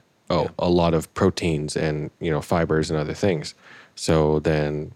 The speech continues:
Speaker 1: in that case, I spend my money, which I put a lot of value in, and I just buy raw milk from a local dairy. So it's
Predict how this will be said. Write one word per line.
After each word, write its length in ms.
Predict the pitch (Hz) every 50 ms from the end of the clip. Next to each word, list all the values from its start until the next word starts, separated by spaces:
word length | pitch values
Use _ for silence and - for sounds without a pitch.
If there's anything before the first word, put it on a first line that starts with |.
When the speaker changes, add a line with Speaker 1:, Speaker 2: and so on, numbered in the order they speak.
| _ -
Speaker 1:
in 100 | 85 82
that 180 | 87 95 - -
case, 400 | - 82 80 82 82 - - - - _ _ _ - -
I 120 | 78 76
spend 320 | 73 - - 85 80 76
my 140 | 76 73 69 73
money, 680 | 76 76 78 92 123 143 147 127 95 87 92 107 120 - _ _ _ _ _ _ _ _ _ _
which 320 | - 82 87 92 90 - -
I 100 | 82 82
put 180 | 82 - 98
a 60 | 82 82
lot 260 | 87 95 98 104 98
of 100 | 95 95
value 420 | 113 127 135 131 120 104 95 87
in, 320 | 82 82 85 98 113 123 123 _ _ _ _ _ _ _ - - -
and 120 | - 87
I 80 | 78 76
just 400 | 78 80 80 73 - 76 76 -
buy 500 | - 110 107 87 80 78 80 82 101 110 - _ _ -
raw 180 | - 80 80 80
milk 280 | 78 76 78 82 - -
from 120 | - 78
a 60 | 78
local 220 | 78 76 - - -
dairy. 340 | - 131 127 - 110 101 -
So 220 | - - - 85
it's 300 | 82 80 - - - -